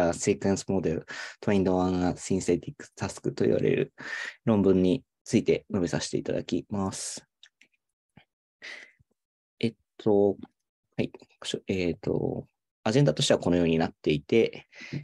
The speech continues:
えーと、この論文での基本的などんなことやっているかってところを、えー、説明していきたいと思います。えーと、この論文は、えーと、アイクリアの二千二十三の、に採択されていた論文で、えーと、その中でもトップファイブの、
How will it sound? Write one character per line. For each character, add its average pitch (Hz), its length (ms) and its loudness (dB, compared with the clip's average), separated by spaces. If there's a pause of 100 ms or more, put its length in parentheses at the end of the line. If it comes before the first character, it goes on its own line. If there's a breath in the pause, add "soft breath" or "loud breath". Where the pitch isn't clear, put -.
(100)
え 101 260 4
ー 78 40 -12
と、 87 220 0
こ 117 160 -2
の 113 160 2
論 104 180 0
文 98 160 -2
で 95 80 0
の 87 100 -4
基 85 100 -16
本 92 120 -10
的 - 140 -12
な 82 220 -2
ど 92 120 -2
ん 95 60 2
な 85 100 0
こ - 60 -8
と - 80 0
や 85 60 0
っ - 20 -20
て - 120 -4
い 98 40 2
る - 40 -4
か 110 120 -6
っ - 20 -20
て - 80 -18
と - 80 -6
こ 123 140 -2
ろ 98 80 0
を、 - 60 -10 (200)
え 80 140 2
ー、 - 20 -4
説 - 240 -8
明 78 140 -2
し - 60 -6
て - 100 -6
い - 60 -10
き - 60 -20
た - 140 -2
い - 80 -2
と - 260 2
思 85 220 0
い - 140 -4
ま 87 160 -6
す。 - 400 -12 (1000 loud breath)
え 123 80 2
ー - 20 0
と、 226 160 2
こ 156 120 0
の 165 80 4
論 180 140 2
文 180 160 4
は、 165 300 4
え 131 60 2
ー 120 80 4
と、 117 120 2
ア 131 80 4
イ 139 80 4
ク - 160 -2
リ 139 180 6
ア 135 160 6
の 131 220 4
二 120 140 0
千 131 160 2
二 110 100 2
十 98 140 4
三 87 260 -4
の、 87 240 -10 (120)
に 110 120 0
採 92 240 -2
択 - 180 -4
さ 90 120 -2
れ 87 100 0
て 87 100 0
い 85 60 2
た 87 100 -2
論 85 220 0
文 87 240 0
で、 117 300 2 (360 loud breath)
え 120 280 4
ー - 20 4
と、 - 80 -10
そ 151 100 -2
の 156 60 2
中 165 200 2
で 90 40 2
も 82 80 -2
ト 92 120 -4
ッ - 120 -8
プ 135 80 -10
フ - 80 -4
ァ 139 100 2
イ 98 80 4
ブ 85 140 2
の、 - 220 -4